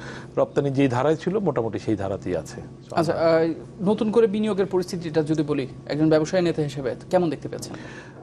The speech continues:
Speaker 1: এই জায়গাটা খুব আশাপ্রদ না আর কি। নতুন বিনিয়োগের জায়গাটা আশাপ্রদ না। বিশেষ করে নতুন বিনিয়োগের দুইটা ধারা আছে। একটা, একটা ধারা হচ্ছে যে যারা এক্সিস্টিং ফ্যাক্টরি আছে তারা এক্সপানশনে যাচ্ছে, এটা একটা নতুন বিনিয়োগ।
Speaker 2: জি।
Speaker 1: আর একটা হচ্ছে একেবারেই নতুন বিনিয়োগ, যে আমি এই, এই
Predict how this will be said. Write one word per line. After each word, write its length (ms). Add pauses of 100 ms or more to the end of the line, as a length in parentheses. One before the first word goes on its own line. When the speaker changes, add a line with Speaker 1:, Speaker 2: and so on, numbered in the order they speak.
(240)
Speaker 1:
এই 140
জায়গাটা 300
খুব 320
আশাপ্রদ 480
না 120
আর 140 (100)
কি। 60
নতুন 300
বিনিয়োগের 400
জায়গাটা 280
আশাপ্রদ 360
না। 260 (180)
বিশেষ 340
করে 260
নতুন 260
বিনিয়োগের 340
দুইটা 260
ধারা 240
আছে। 280
একটা, 280 (360)
একটা 200
ধারা 160
হচ্ছে 280
যে 200 (340)
যারা 200
এক্সিস্টিং 480
ফ্যাক্টরি 440
আছে 280 (140)
তারা 160
এক্সপানশনে 560
যাচ্ছে, 360 (220)
এটা 280 (100)
একটা 160
নতুন 240
বিনিয়োগ। 320
Speaker 2:
জি। 120 (300)
Speaker 1:
আর 80
একটা 140
হচ্ছে 220
একেবারেই 380
নতুন 280
বিনিয়োগ, 320
যে 100
আমি 320
এই, 180
এই 220